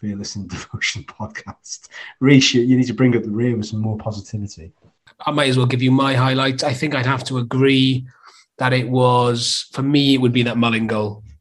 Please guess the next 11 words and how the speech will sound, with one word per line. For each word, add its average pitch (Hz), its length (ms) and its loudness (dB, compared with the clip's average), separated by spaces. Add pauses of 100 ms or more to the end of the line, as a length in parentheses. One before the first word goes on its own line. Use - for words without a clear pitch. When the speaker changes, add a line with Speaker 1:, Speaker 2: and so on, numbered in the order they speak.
Speaker 2:
It 131 100 -2
was 117 180 2
just, - 1000 -2
it 135 80 0
had 120 200 4
everything, 107 360 0
didn't 107 200 -2
it? 113 120 0
And 123 140 4
it 131 60 4
was, 131 440 6